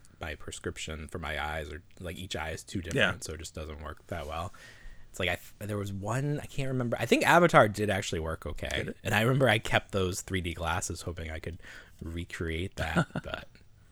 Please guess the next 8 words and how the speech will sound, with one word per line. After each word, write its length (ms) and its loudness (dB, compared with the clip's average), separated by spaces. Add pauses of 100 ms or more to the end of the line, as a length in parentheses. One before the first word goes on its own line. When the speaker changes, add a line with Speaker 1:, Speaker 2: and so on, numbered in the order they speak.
(240)
Speaker 1:
it's 140 -12
not 260 0
happened. 500 -2 (160)
Not 140 -8
happened 280 -14
so 180 -16
far. 100 -16 (500)
So, 520 12